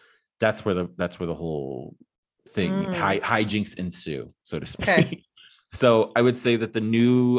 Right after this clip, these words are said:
Speaker 1: uh, I Know What You Did Last Summer comes on every Friday over on Amazon Prime. We're an Amazon
Speaker 2: Mm.
Speaker 1: Prime show today. What about that? We're usually Netflix and Hulu.
Speaker 2: Mm.
Speaker 1: But, um, but yeah, so it's,
Speaker 2: Good to
Speaker 1: it's a,
Speaker 2: know.
Speaker 1: it's a different show. It's, it's fun. It does a lot of, like, that, uh,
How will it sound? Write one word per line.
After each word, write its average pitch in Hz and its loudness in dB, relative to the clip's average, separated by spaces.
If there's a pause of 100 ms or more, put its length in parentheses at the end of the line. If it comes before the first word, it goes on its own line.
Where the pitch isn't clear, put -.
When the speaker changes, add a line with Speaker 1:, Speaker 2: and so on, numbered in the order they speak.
Speaker 1:
uh, - -2
I 104 0
Know 104 -4
What 101 -4
You 92 -12
Did 101 -4
Last 95 -6
Summer 98 -4
comes 104 0
on 98 0
every 95 -2
Friday 90 0
over 85 -2
on 82 -4
Amazon 85 -6
Prime. 80 -6
We're 110 -4
an 247 -6
Amazon 180 -4
Speaker 2:
Mm. 170 -6
Speaker 1:
Prime 107 -4
show 80 -4
today. 78 -6
What 98 -4
about 107 -8
that? 98 -2
We're 78 -8
usually 101 -8
Netflix 87 -12
and 80 -10
Hulu. 87 -8 (260)
Speaker 2:
Mm. 226 -2
Speaker 1:
But, 101 -2
um, 98 -2 (840)
but 117 0
yeah, 107 2
so 113 2
it's, 127 0
Speaker 2:
Good - 0
to 277 -2
Speaker 1:
it's 240 6
a, - 8
Speaker 2:
know. 196 2 (240)
Speaker 1:
it's 127 -6
a 139 -6
different 143 -2
show. 135 4
It's, - -4
it's - -6 (240)
fun. 123 2
It 104 -2
does 117 2
a 127 0
lot 113 0
of, 110 -4
like, 104 -4
that, 92 0
uh, 85 -2